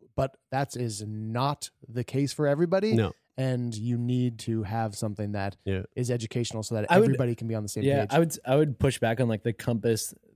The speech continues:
Speaker 3: thing because I, I, I think, and maybe this is what you mean, but, like, you, you sort of, like, err on the side of caution and play in a s-, p-, space that's safe with that
Speaker 1: Sure.
Speaker 3: person. But, like, you don't actually know, like, it's not a fulfilling,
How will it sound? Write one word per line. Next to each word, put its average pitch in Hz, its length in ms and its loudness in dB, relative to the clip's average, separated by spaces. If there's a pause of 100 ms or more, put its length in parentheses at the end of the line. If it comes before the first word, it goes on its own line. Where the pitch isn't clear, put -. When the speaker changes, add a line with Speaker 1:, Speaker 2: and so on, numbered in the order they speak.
Speaker 3:
thing 117 240 2
because 117 220 2
I, 120 160 4 (180)
I, 123 240 2
I 120 160 -4
think, 135 300 0 (540)
and 123 140 2
maybe 117 460 2 (1160)
this 120 200 2
is 120 100 2
what 117 120 4
you 107 80 2
mean, 110 200 4
but, 113 100 2
like, 110 220 2
you, 123 440 2 (100)
you 123 240 2
sort 131 240 2
of, 110 80 0
like, 110 200 0
err 127 220 2
on 117 120 2
the 110 80 0
side 110 240 2
of 95 100 -4
caution 107 720 0
and 120 160 -2
play 120 200 2
in 107 80 2
a - 20 2
s-, - 140 -6 (140)
p-, - 100 -12 (120)
space 110 400 -2
that's 95 280 -2
safe 117 540 0 (220)
with 110 180 0
that 104 120 2
Speaker 1:
Sure. 147 140 4
Speaker 3:
person. 101 400 -2 (440)
But, 127 120 4
like, 113 220 2
you 143 120 4
don't 151 140 6
actually 120 340 2
know, 110 220 0 (100)
like, 123 220 0
it's 113 120 0
not 139 160 6
a 117 60 2
fulfilling, 110 720 0